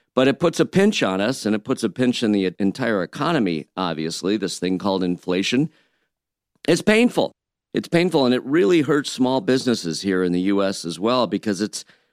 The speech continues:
hard for them to compete. Profit margins get squeezed. But there's something going on out there, something nefarious that's not really caused by any broader economic condition out there, like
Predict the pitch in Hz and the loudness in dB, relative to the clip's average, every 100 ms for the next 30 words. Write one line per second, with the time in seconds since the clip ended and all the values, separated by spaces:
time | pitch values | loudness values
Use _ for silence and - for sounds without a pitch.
0 | _ - 147 - 165 160 143 135 117 196 | _ -2 0 2 2 2 2 2 2 2
1 | 196 - 127 135 117 120 123 131 131 120 | 0 0 0 0 0 2 2 2 2 0
2 | - 123 - - 131 131 131 - - _ | 0 -4 -4 0 2 4 2 -4 -14 _
3 | _ _ _ _ _ 151 151 170 170 - | _ _ _ _ _ 0 2 2 2 0
4 | - 320 311 269 160 117 82 131 143 139 | -4 -2 0 2 2 2 0 2 4 4
5 | 123 127 120 101 95 - 98 90 85 69 | 4 2 0 0 -4 -4 -2 -2 -4 -8
6 | - - 123 131 - 135 127 117 117 _ | -10 -2 0 0 0 2 4 2 0 _
7 | 117 120 107 92 80 - 110 - 120 151 | 0 2 2 0 -4 -2 -2 -2 0 0
8 | 196 - _ _ _ _ - 127 147 135 | 0 -4 _ _ _ _ 2 4 6 4
9 | 127 _ _ _ - 120 104 98 98 - | 2 _ _ _ 0 2 4 2 0 -2
10 | 104 104 107 110 85 98 107 117 117 - | 0 0 2 0 0 0 2 2 0 0
11 | 110 110 98 98 95 - - 98 87 101 | 0 2 2 2 0 -4 -8 -2 0 2
12 | 107 - 82 76 - 82 76 73 78 95 | 0 0 -2 -4 -6 -8 -6 -4 0 0
13 | 101 _ - 87 - | -2 _ -4 -2 -4